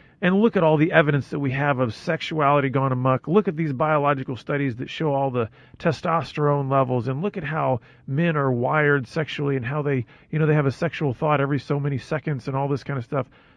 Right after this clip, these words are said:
There's no possible way that what you're saying about God is true or even possible for a man to be able to bridle his sexuality.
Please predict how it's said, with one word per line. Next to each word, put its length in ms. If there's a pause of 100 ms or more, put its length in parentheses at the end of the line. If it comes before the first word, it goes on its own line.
(320)
There's 300
no 300
possible 500
way 160
that 120
what 180
you're 100
saying 300
about 260
God 320
is 180
true 380
or 100
even 300
possible 840 (400)
for 240
a 40
man 380
to 140
be 180
able 220
to 240
bridle 460
his 120
sexuality. 720